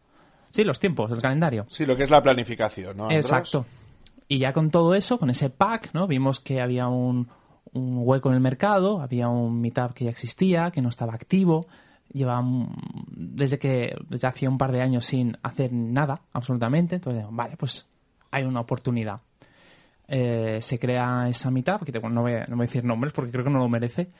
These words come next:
Speaker 1: Eh, se intentó empezar y se llamó a la puerta. Esta otra empresa que había generado esa meetup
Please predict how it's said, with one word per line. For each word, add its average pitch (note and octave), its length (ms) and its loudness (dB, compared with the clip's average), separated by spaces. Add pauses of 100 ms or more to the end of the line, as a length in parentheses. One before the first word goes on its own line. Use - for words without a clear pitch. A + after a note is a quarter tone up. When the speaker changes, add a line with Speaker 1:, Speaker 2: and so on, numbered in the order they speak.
(440)
Speaker 1:
Eh, - 440 -2
se - 300 -2
intentó A#2+ 360 2
empezar D3+ 460 0
y F#3 140 -2 (540)
se C3+ 200 0
llamó A#2 360 2
a A#2+ 40 2
la A2+ 120 0
puerta. - 340 -10 (360)
Esta B2 420 -6
otra A#2+ 520 -4
empresa B2+ 500 -2
que B2 120 -6
había A#2 220 0
generado A#2+ 380 0
esa C3 180 0
meetup F3 320 0